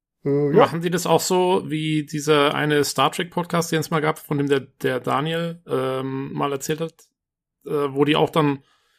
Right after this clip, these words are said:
Speaker 2: jede Woche eine Folge schauen und dann direkt danach aufnehmen oder dazu oder so?
Speaker 1: Genau, die schauen sich immer die Folge an und besprechen das und dann haben sie halt noch Gäste dabei, also sei es mal der, der Direktor der einen Folge, also der Regisseur oder der, ein Mitdarsteller oder der Schreiber.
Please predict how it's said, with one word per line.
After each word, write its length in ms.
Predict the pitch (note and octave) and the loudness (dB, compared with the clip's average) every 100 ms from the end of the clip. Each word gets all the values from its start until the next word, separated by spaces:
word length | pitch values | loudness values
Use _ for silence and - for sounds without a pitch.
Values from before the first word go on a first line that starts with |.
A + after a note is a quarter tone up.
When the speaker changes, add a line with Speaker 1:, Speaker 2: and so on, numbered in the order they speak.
| _ | _
Speaker 2:
jede 240 | - D3 | 4 6
Woche 180 | D#3 D#3+ | 6 4
eine 120 | E3+ | 2
Folge 260 | C#3+ D3+ F#3 | 4 4 2
schauen 280 | - F3 F3+ | -2 0 2
und 40 | |
dann 120 | D#3+ | 2
direkt 260 | C#3+ D3 - | 2 0 2
danach 240 | D3 D3 | 2 2
aufnehmen 400 | - F3 G#3+ A3 | 0 -2 0 0
oder 160 | G3+ F3 | 0 0
dazu 380 | E3+ - F3+ A3+ | 0 -2 -6 -4
oder 140 | G#3 | -4
so? 220 | G3 A#3 - _ _ _ - | -4 -6 -10 _ _ _ 0
Speaker 1:
Genau, 440 | D#3+ F3+ A#2 A2 | 6 6 6 2
die 140 | A2+ A#2+ | 0 -2
schauen 180 | C#3+ | 0
sich 140 | C3 C#3 | 0 0
immer 100 | C3 | 0
die 80 | A#2+ | 2
Folge 240 | B2+ C3 | 0 2
an 140 | E3+ | 2
und 60 | D#3 | 2
besprechen 360 | C3+ - E3 E3+ | 2 2 2 6
das 240 | D#3+ D#3 | 6 6
und 60 | B2+ | 2
dann 100 | C3 | 4
haben 140 | C3 | 4
sie 60 | C3 | 4
halt 100 | B2 | 2
noch 120 | A#2 | 2
Gäste 240 | D#3+ - | 2 4
dabei, 360 | D3 C#3 C#3 C3+ | 2 6 6 6
also 180 | A#2 A#2 | 6 4
sei 140 | A#2 | 4
es 100 | A#2+ | 4
mal 160 | B2+ A#2+ | 2 4
der, 420 | A#2+ A#2+ A2+ - _ _ _ _ _ _ _ | 6 4 2 -4 _ _ _ _ _ _ _
der 260 | B2 A#2+ A#2 | 2 4 6
Direktor 640 | B2 C#3+ C#3+ C#3+ C3+ C3 | 4 2 4 6 8 8
der 140 | C3 B2+ | 6 4
einen 200 | B2 B2+ | 2 0
Folge, 800 | - B2+ B2 B2+ B2+ B2+ B2+ - _ | 2 2 4 4 4 2 -2 -8 _
also 240 | C3 A2 _ _ | -14 -14 _ _
der 60 | A2+ | -8
Regisseur 460 | A#2 A2+ C3 C3 A#2 | -6 -2 2 2 2
oder 240 | A2+ A2+ | 2 2
der, 520 | A2+ A2 A2+ A2+ A2+ _ _ _ _ _ _ _ | 2 2 4 2 -2 _ _ _ _ _ _ _
ein 300 | B2+ A#2 A#2 | -2 2 4
Mitdarsteller 880 | D#3+ C#3+ C3 B2+ - B2+ B2 B2 A#2+ | 4 6 4 4 2 4 6 6 4
oder 140 | A2+ | 2
der 120 | A2+ A2+ | 2 2
Schreiber. 640 | C3 C3+ C3+ B2+ B2+ | 4 4 6 6 4